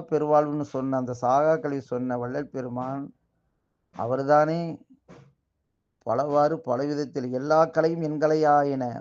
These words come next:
எல்லா வித்தையும் என் வித்தையாயின, எல்லா யோகமும் என் யோகமாயின"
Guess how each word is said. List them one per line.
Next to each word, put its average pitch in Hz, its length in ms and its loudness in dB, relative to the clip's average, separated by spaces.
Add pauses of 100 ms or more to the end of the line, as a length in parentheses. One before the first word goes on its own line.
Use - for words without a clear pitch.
(760)
எல்லா 143 480 4
வித்தையும் 165 500 -4
என் 156 220 -4
வித்தையாயின, 151 640 0 (1200)
எல்லா 156 360 4
யோகமும் 180 680 0
என் 151 240 -4
யோகமாயின" 165 680 0